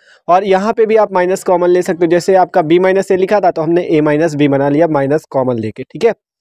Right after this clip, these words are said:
आप देखो क्या होगा, यहाँ से दो जगह ज़ीरो बन चुके हैं, तो अब क्वेश्चन एकदम आसान हो चुका है। तो आपको करना क्या, सिंपल ज़ीरो बना लेना, जितने ज़ीरो बना सको बना लो। आपको बस सोचना है कैसे ज़ीरो बन सकते हैं। जैसे हमने आर वन माइनस आर टू किया, वन माइनस वन हमें पता ज़ीरो हो सकता है,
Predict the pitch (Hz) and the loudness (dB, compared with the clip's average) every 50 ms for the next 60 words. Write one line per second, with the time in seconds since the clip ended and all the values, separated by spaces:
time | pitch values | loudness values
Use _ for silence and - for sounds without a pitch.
0 | _ _ _ _ - _ - - 175 208 190 196 226 233 240 226 196 220 208 202 | _ _ _ _ -20 _ -8 -4 -4 -2 2 2 2 4 2 2 2 2 4 4
1 | 202 196 202 208 208 208 202 - 214 190 175 156 190 208 220 202 170 190 185 202 | 4 4 2 0 0 0 0 -2 -2 -2 2 2 2 2 2 2 0 0 2 2
2 | 202 175 202 185 190 185 180 202 196 - 214 190 202 202 196 208 196 165 - - | 2 2 2 2 2 2 0 0 -2 -2 -2 0 0 0 2 2 0 0 -2 -4
3 | 185 185 - - 214 190 180 160 156 180 160 147 143 139 - 127 123 127 120 - | -4 -4 -2 -2 0 0 0 0 0 0 0 0 -2 -4 -4 -6 -6 -6 -6 -8
4 | 135 - 151 156 - 190 202 - - 214 - 185 170 175 196 208 202 220 208 - | -8 -6 -6 -6 -4 -6 -6 -6 -6 -6 -4 -2 -2 -2 -2 -2 0 -2 -2 0
5 | 196 175 175 226 220 180 180 180 185 190 175 160 151 151 147 139 135 135 143 131 | 0 0 2 2 2 2 2 2 4 4 4 2 2 0 0 0 0 -2 -2 -2
6 | 180 180 220 226 208 208 196 202 202 175 165 160 170 180 - 180 - 226 233 - | -2 -2 0 0 0 2 2 2 2 2 2 0 0 -2 -2 0 0 0 0 -2
7 | _ - - - _ - 156 180 180 185 180 170 156 156 - 175 180 185 - 233 | _ -20 -20 -20 _ -6 -4 -2 -2 0 0 0 0 -2 0 0 -2 0 0 -2
8 | 233 226 214 - - - _ _ _ _ - - - 180 185 175 202 226 233 220 | -2 -2 -2 -4 -8 -20 _ _ _ _ -10 -2 0 2 2 2 2 2 2 2
9 | - 202 190 185 - 226 202 170 185 175 185 170 151 156 151 139 - 127 - - | 2 2 0 2 2 2 2 4 4 2 2 2 0 0 -2 -2 -4 -6 -8 -8
10 | 139 135 143 165 - 196 185 190 196 190 180 170 170 180 185 180 180 185 180 - | -6 -2 -2 0 0 0 0 0 2 2 2 0 0 0 -2 0 0 0 0 0
11 | 175 165 - 180 170 160 175 165 151 165 165 170 170 170 175 160 180 170 165 165 | -2 -2 -2 -2 -2 0 0 0 2 0 -2 -2 -2 -4 -4 -2 -2 -2 0 0
12 | 165 151 160 147 - 165 151 165 165 165 160 151 - 156 - - 151 147 | -2 -2 -4 -4 -6 -4 -2 0 2 2 0 0 -2 -6 -10 -8 -8 -8